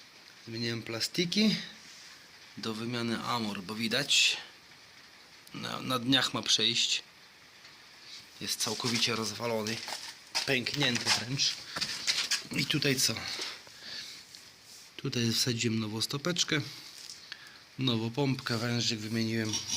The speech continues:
Zacisk nowy razem z klockami, bo tu nic nie było w tak, w tak, tak naprawdę. Tu też nowy plastik.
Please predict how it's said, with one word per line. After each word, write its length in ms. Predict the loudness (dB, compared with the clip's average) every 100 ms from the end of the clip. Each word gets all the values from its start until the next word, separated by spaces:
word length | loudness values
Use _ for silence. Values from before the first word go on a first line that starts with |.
| -6 -12 -20 -20 -20 -20 -20 -20 -20 -20 -20 -12
Zacisk 640 | -4 -2 0 0 0 -2
nowy 360 | -4 -6 -6 -6
razem 320 | -6 -8 -2
z 200 | 2 2
klockami, 680 | 0 -2 0 0 0 -2 -4 -8 -14 -16 -14 -14 -16 -14
bo 80 | -8
tu 140 | -2 2
nic 320 | 4 4 2
nie 140 | 2
było 260 | 4 4 2
w 100 | 0
tak, 120 | -4
w 260 | -4 -4 -4
tak, 140 | -6 -8 -10
tak 180 | -8 -8
naprawdę. 520 | -8 -6 -6 -4 -4 -4 -10 -18 -20 -18 -16 -14 -16 -16 -18 -20 -20 -18
Tu 100 | -12
też 300 | -4 0 0
nowy 200 | 0 -10
plastik. 580 | -10 -6 -4 -2 -4